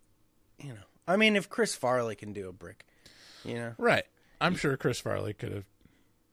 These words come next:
Speaker 1: out cocained the
Speaker 2: Dude,
Speaker 1: Cocaine Bear.
Speaker 2: uh, yeah, it's really unfortunate 'cause, I mean, th-, with the early passing of, of, uh, Chris Farley,
Speaker 1: Hmm.
Speaker 2: we'll never get to see Chris Farley versus Cocaine Bear.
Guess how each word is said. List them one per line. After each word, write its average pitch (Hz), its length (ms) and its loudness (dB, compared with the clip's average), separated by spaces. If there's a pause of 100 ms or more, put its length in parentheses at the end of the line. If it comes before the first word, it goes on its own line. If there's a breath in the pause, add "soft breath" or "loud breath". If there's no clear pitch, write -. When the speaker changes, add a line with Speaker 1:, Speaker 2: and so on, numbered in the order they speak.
(500)
Speaker 1:
out - 360 2
cocained 135 500 0
the 127 140 -2
Speaker 2:
Dude, 143 400 8
Speaker 1:
Cocaine 113 40 0
Bear. 123 280 -2 (120)
Speaker 2:
uh, 156 100 -8
yeah, 165 320 6
it's 175 160 6
really 170 400 8
unfortunate 147 580 4
'cause, 120 200 -2
I 120 60 0
mean, 120 420 -4 (300)
th-, - 100 -14
with 120 140 -8
the 120 60 -4
early 127 280 0
passing 120 460 0
of, 107 120 -6 (200)
of, 113 260 -8
uh, 104 140 -4
Chris - 240 -6
Farley, 107 400 -2
Speaker 1:
Hmm. 107 280 -8 (260 loud breath)
Speaker 2:
we'll 120 140 -2
never 120 340 2
get 113 220 -2
to 117 60 -6
see 113 220 -4
Chris - 260 -4
Farley 107 340 -2
versus 104 340 -4
Cocaine 101 420 -6
Bear. 95 220 -8